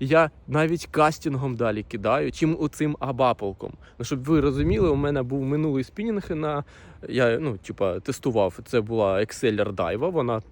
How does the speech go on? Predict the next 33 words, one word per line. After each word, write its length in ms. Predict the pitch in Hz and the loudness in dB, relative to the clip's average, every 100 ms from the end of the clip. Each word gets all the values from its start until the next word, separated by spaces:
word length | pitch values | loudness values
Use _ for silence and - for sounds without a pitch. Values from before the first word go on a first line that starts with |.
| - - | -16 0
тої 280 | 147 127 | 4 4
ж 120 | 113 - | 0 0
самої 340 | 110 104 101 | 0 0 -2
довжини, 560 | 107 101 113 110 147 - - | -2 -2 -4 -4 -4 -4 2
коротше 520 | 147 143 220 - 156 | 4 6 2 0 -2
навіть 320 | 120 104 107 | 0 0 0
на 100 | 120 | -2
дванадцять 400 | 123 139 156 156 | 2 0 0 -4
сантиметрів. 540 | 151 151 131 92 90 | -6 -4 -4 -4 -8
Тест 260 | - 147 - | 0 0 0
точно 340 | - 147 131 120 | -4 -2 -2 -4
такий 300 | 127 202 220 | -2 -2 0
же, 160 | 208 - | -2 0
і 100 | 151 | 0
я 140 | 151 | 0
кидав 460 | - 135 139 123 - - - - | 0 0 2 2 -2 -20 -20 -12
далі 480 | 123 160 151 127 92 - - - - - - | 0 4 6 6 0 -8 -20 -20 -20 -18 0
тою 360 | 120 104 95 | 2 4 0
палкою, 560 | - 123 202 190 107 - | 4 4 4 0 -6 -4
ніж 260 | 131 180 - | -4 -4 -4
оцим 360 | 147 - 151 151 | -8 -4 -4 -2
карчом. 480 | 135 131 - 90 92 - - - - | -4 -4 -4 -4 -4 -12 -14 -20 -4
Тобто, 500 | - 147 - 147 139 165 | 0 2 4 4 4 2
ну, 140 | 160 | 0
все 360 | - - 135 95 | -2 4 4 4
просто. 360 | 120 107 123 | 0 0 0
Міф 220 | 139 180 - | 4 2 2
про 180 | - | -4
те, 180 | 143 160 | 0 -2
що 260 | 143 147 131 | 0 -2 0
кастинг 480 | 151 156 - 143 - | 0 0 -2 -6 -4
кидає 460 | 143 147 143 127 - - - - - - - - | 0 2 2 0 -4 -16 -16 -16 -20 -20 -20 -2
хуйовіше, 760 | 180 170 208 175 - 117 104 | 6 8 8 6 0 0 0